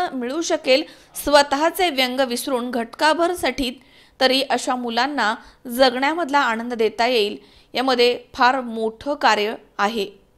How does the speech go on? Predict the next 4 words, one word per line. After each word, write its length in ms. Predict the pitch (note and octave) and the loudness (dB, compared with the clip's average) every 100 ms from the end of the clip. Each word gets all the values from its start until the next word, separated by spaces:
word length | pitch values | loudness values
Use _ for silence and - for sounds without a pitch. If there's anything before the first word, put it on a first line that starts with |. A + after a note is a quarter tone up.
| _ _ _ _ | _ _ _ _
कार्यक्रमाच्या 680 | - G#3+ A3+ A#3 A#3 A3+ A#3+ | 2 2 2 -4 -2 -2 0
अध्यक्षस्थानी 840 | A3+ G#3 A#3+ A#3+ B3 - A3+ A#3 D4+ - - _ | 0 -2 -4 -4 -4 -2 -2 -2 -8 -14 -20 _
प्रांताधिकारी 600 | C4 A#3+ C4 C#4+ F4 F4 | 4 4 2 0 -2 0
देवदत्त 420 | C4+ B3 B3+ C#4 | 2 2 2 0